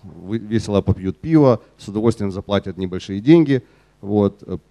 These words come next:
обменяются какими-то, не знаю, мнениями, пообщаются, уйдут спать и, возможно, к вам придут в следующий раз.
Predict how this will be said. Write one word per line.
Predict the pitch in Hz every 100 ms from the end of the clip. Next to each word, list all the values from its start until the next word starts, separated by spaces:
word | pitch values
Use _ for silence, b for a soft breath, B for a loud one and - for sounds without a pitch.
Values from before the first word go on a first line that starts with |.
| -
обменяются | 95 101 113 110 98 104
какими-то, | 95 - 95 92 95 90 87 85 80 78 73
не | 82 80
знаю, | 80 80
мнениями, | 123 160 151 127 120 107 95 - -
пообщаются, | 87 85 156 160 156 120 107 101 98
уйдут | 113 104 101
спать | - 190 196 -
и, | 180 180
возможно, | - 107 110 131 120 107
к |
вам | 107 104
придут | 101 104 -
в |
следующий | 98 92 -
раз. | 82 71